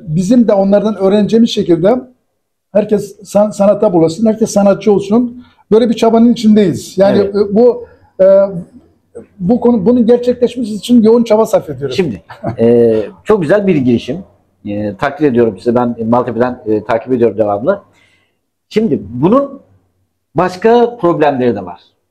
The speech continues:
Speaker 2: Şimdi bir, e, atölye açtınız. Burada, e, çok fazla, çok fazla değil mi? Yani gelir olmayan bir yer burası.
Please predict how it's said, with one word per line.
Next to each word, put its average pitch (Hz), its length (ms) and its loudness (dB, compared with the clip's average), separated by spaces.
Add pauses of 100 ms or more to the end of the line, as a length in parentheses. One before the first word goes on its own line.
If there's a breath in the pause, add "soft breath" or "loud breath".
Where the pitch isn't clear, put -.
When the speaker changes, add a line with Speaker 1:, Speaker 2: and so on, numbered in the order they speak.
(600)
Speaker 2:
Şimdi 156 280 0
bir, 170 200 0
e, 123 540 2
atölye 160 280 0
açtınız. 135 600 -4 (180)
Burada, 135 580 0 (220)
e, 107 300 -6
çok 139 200 -4
fazla, 123 580 -2 (600)
çok 127 180 -4
fazla 139 180 0
değil 160 120 0
mi? 110 120 -2
Yani 104 300 -4
gelir 139 220 0
olmayan 143 440 -2
bir 131 60 0
yer 117 200 0
burası. 95 280 -10